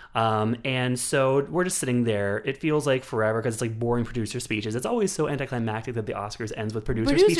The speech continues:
Speaker 1: speeches because no one
Speaker 2: speeches.
Speaker 1: gives a fuck.
Speaker 2: No.
Speaker 1: Um, and, uh, you know, so Mark Platt's thanking his booby and everything. And it's like, okay,
Speaker 2: Right.
Speaker 1: cool.
Speaker 2: We get it.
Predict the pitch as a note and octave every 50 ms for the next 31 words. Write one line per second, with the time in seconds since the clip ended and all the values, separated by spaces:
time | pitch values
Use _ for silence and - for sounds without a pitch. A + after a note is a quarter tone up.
0 | F#4 - - A3 A3 G#3 A#3+ A#3 B3+ C#4 C#4 C#4 B3+ D4 B3 G#3+ - - - F#2+
1 | E2+ - - F3 E3 D3 C3 C3 C#3 - - - - - - - - _ - A#2+
2 | A#2 A2+ A2+ A2 A2 A2 G#2+ G#2+ G#2+ G#2+ A2 G#2+ A2 A2+ - A#2+ A#2 A#2 A#2 A#2
3 | A2+ A2 A2+ A2 G#2+ A2 G#2+ G#2+ A2 - B2+ A#2+ B2+ B2+ - - - A#2+ A#2 A#2
4 | - - - A#2+ A#2 A2+ A#2 A#2 A2 G#2+ A2+ A#2 A2+ G#2+ G#2+ G#2+ A2+ A2 A2 G#2
5 | G#2+ G#2+ G#2 A#2 G2+ G2+ A2 A#2 A2+ A2 - C3 B2+ C3+ F3+ F3 E3 D3+ - A#2
6 | - C3+ A2+ G#2+ G2+ A#2+ D#3 E3+ E3+ E3 D#3 D3 D3 D3